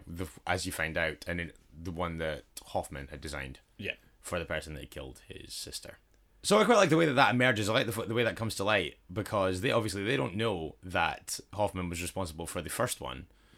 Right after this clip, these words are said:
Speaker 1: but it's pretty strange that he's not a suspect.
Speaker 2: <laughs> Yeah. Like, he's still at work. Like, he's not even been put on, like, administrative leave while they investigate or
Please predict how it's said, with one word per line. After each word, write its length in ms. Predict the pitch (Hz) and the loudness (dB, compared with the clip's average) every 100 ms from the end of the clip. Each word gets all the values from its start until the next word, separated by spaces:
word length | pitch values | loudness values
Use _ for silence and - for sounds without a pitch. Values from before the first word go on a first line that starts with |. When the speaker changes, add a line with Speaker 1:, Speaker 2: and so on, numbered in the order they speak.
| - - _ - | -20 -20 _ 2
Speaker 1:
but 380 | 120 110 98 - - _ _ _ _ _ _ _ _ _ _ _ 117 | 6 6 2 -6 -20 _ _ _ _ _ _ _ _ _ _ _ 0
it's 220 | 117 - | 2 0
pretty 300 | - 160 151 | 0 2 4
strange 360 | 127 - 120 92 | 4 2 0 0
that 100 | 92 | -2
he's 120 | 90 | -2
not 120 | 101 | -4
a 40 | 82 | 0
suspect. 600 | 104 - 71 - - - | -2 -2 -6 -6 -4 -6
Speaker 2:
<laughs> 40 | - 175 - 185 185 - 202 - | 4 4 6 2 0 -2 -2 -2
Yeah. 400 | - 139 190 - - - - - - | 2 6 6 4 -4 -20 -20 -20 -2
Like, 280 | 135 131 - - - | 0 0 -2 -16 -6
he's 240 | 143 170 151 | -2 0 -2
still 320 | - 147 175 | 0 4 6
at 80 | 120 | 6
work. 380 | 147 - - - | 4 4 -6 -6
Like, 260 | 127 120 120 | 2 2 2
he's 240 | 127 123 | 0 0
not 200 | 139 151 | 4 6
even 220 | 147 135 127 | 4 -2 -2
been 160 | 127 | -2
put 140 | - 127 | -2 0
on, 160 | 113 | 2
like, 200 | 113 110 - | 4 2 2
administrative 600 | 104 123 120 131 98 104 | 2 2 2 0 -2 -4
leave 280 | 107 117 | -2 0
while 140 | 120 110 | 2 2
they 120 | 107 | 2
investigate 600 | 98 110 110 - 117 123 | 0 0 0 0 -2 -2
or 100 | 104 | -2